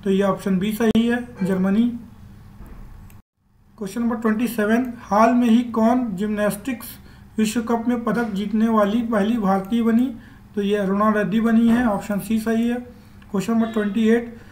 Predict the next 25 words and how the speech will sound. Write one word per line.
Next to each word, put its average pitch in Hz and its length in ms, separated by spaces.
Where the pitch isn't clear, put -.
भारत 214 380
ने 247 120
हाल 214 260
में 240 120
ही 240 180
तेईस 226 260
फरवरी 226 360
दो 214 120
हज़ार 220 160
अठारह 202 320
को 226 120
किस 233 200
परमाणु 208 400
क्षमता 220 440
से 233 220
लैस 208 360
मिसाइल 208 460
का 226 240
सफल 226 320
परीक्षण 226 460
किया 233 220
है? 240 140
तो 208 160
ये 202 260
धनुष 185 380